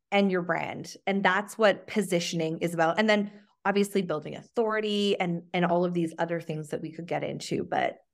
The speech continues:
I, I think we've only got, <laughs> you know, we don't have two hours left. So I'm gonna try and be very concise here.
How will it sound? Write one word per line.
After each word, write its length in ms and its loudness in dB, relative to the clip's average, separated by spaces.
I, 220 0
I 80 0
think 200 -4
we've 140 -6
only 180 -6
got, 320 -6
<laughs> 40 -20
you 220 0
know, 220 4
we 100 10
don't 140 10
have 160 8
two 140 4
hours 280 6
left. 240 -2
So 120 8
I'm 100 2
gonna 160 0
try 200 6
and 120 4
be 80 2
very 220 2
concise 520 -6
here. 320 -6